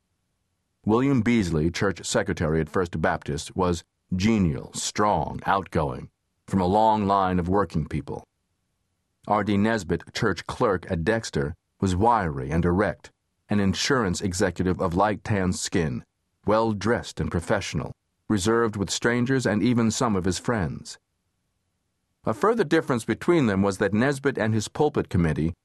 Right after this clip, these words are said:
were about to begin a run of hard luck that would stand out as an ordeal even in the contentious history of Dexter's relations with its pastors. In the late summer of nineteen forty-five,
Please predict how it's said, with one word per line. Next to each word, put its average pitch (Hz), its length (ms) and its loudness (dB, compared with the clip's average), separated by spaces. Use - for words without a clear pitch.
were 107 80 2
about 123 300 2
to 147 60 -8
begin 113 380 2
a 95 140 0
run 113 260 0
of 101 140 -4
hard 131 340 2
luck 113 220 2
that 85 160 -2
would 92 120 0
stand 123 380 2
out 117 200 2
as 104 140 0
an 104 80 2
ordeal 110 600 2
even 131 400 2
in 117 280 2
the 107 100 2
contentious 139 640 0
history 80 520 0
of 92 160 -2
Dexter's 107 440 0
relations 95 680 0
with 95 140 0
its 104 100 -2
pastors. - 640 -6
In 117 80 0
the 113 100 2
late 160 240 2
summer 110 360 2
of 87 100 0
nineteen 113 400 0
forty-five, 87 800 0